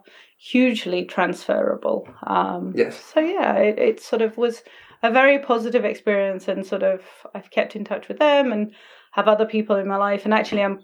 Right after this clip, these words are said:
Speaker 1: probably just about to sort of consider doing the same thing again, um, but with a different individual for sort of, um, developing the next phase of my life.
Speaker 2: Okay, okay, okay. And, and, and now what you're doing now is, uh, locoming with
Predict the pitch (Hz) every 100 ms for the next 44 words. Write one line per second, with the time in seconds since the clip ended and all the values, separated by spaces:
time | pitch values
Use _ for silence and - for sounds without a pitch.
0 | _ - 226 220 214 202 196 190 202 -
1 | 190 196 - - 202 202 190 - 190 208
2 | 196 190 196 - - _ - 220 196 202
3 | - 202 190 196 196 196 220 214 208 196
4 | - _ - 196 185 196 196 190 - -
5 | 208 - 202 190 190 185 196 202 185 190
6 | - 190 202 196 190 - - - 185 190
7 | 190 _ _ _ _ _ _ 220 220 214
8 | 214 220 214 247 - - - 185 185 185
9 | - 175 170 175 - _ _ _ _ _
10 | _ - 151 151 - 143 - 139 - -
11 | - 143 - 127 - 143 151 156 185 170
12 | 143 156 - 143 143 135 117 - - -
13 | - 110 120 131 131 123 113 120 117